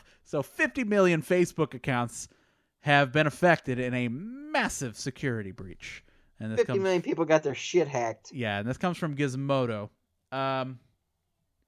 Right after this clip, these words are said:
Speaker 1: so they confirmed in a blog post,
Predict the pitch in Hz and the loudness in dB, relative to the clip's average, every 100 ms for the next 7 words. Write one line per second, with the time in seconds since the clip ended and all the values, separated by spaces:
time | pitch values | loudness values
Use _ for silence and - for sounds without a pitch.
0 | _ _ _ _ _ _ _ _ _ - | _ _ _ _ _ _ _ _ _ -8
1 | 143 139 135 135 120 139 139 127 147 135 | 0 4 4 2 -2 -2 -2 -2 -6 -2
2 | 156 156 170 170 143 120 120 113 127 - | -2 -2 -2 0 2 2 0 -6 -6 -10
3 | - | -18